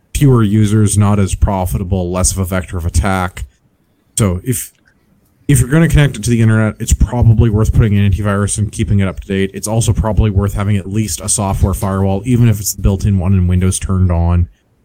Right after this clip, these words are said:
'cause it's at least gonna cut down on the, like, the, the noise attacks, like the, the general broadcast, like a,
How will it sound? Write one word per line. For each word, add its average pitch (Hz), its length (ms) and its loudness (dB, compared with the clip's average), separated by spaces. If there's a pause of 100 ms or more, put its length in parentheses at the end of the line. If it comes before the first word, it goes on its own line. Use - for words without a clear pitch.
(120)
'cause 120 100 0
it's 113 160 -2
at 139 100 -4
least 127 220 2
gonna 123 200 2
cut 110 580 -6
down 98 400 2
on 92 140 2
the, 87 180 0 (240)
like, 98 240 -4
the, 90 300 -4
the 101 100 -2
noise 98 720 2
attacks, 139 480 2
like - 140 -2
the, - 240 -2 (520)
the 123 100 4
general 113 520 2
broadcast, 107 720 0
like 101 180 -2
a, 92 260 -4